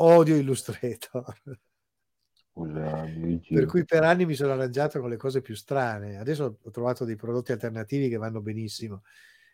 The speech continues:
Speaker 1: Però io ho sempre, ad esempio, odiato Illustrator proprio come interfaccia, non ci sono mai riuscito a entrare dentro.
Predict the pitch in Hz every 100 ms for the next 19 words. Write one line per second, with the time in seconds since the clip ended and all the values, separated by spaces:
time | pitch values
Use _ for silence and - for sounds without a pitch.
0 | _ _ 123 139 165 151 110 147 139 120
1 | 135 127 117 113 151 143 120 113 139 127
2 | 113 127 135 120 120 117 110 143 120 -
3 | 107 104 - 135 127 139 156 131 131 120
4 | 110 110 101 107 95 95 107